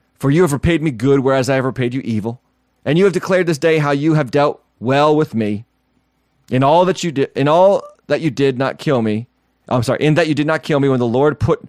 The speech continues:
me into your hands. For if a man finds his enemies, will he let him go safe?'" The answer is no, usually. <laughs> "So may the Lord reward you with good for what you have done to me this day." Now, now watch this next line. This is key. This next line out of Saul's mouth.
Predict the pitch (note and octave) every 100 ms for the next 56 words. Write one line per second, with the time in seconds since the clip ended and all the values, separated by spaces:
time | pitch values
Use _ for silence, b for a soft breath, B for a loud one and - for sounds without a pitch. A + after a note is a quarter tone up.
0 | _ _ A#2 C#3+ C#3 C3 C3+ G#2 F#2 F2+
1 | B B B D3+ C3+ C3 D3+ G3 F#3 E3
2 | E3 C#3 B2+ A#2 A2+ G2 B2 A#2+ C#3 C#3+
3 | D3 C#3+ - - - D3 F#3+ - _ _
4 | _ _ _ _ A#2+ A2+ F#2+ G2+ F#2+ A2
5 | G#2 G2 G#2 C3+ - - _ _ _ _
6 | _ _ _ _ _ - G3 G#3 G3 G3
7 | F3+ F3 G#3 A3+ D#3 D#3 D#3+ C3+ G#3 F3+
8 | D#3+ D#3+ E3 E3 E3 D#3+ C3+ C#3+ C3+ A#2
9 | A#2 A#2+ B2 A2+ B2+ C3 - - A#2+ A#2+
10 | E3 - C3 G#2+ A2+ A#2 - G2+ F#2+ A#2+
11 | A2+ - G2 E2 _ _ _ _ _ _
12 | _ _ _ _ - A2+ G#2+ C3+ C3 C3+
13 | A#2+ A2+ - G#2+ G2 F#2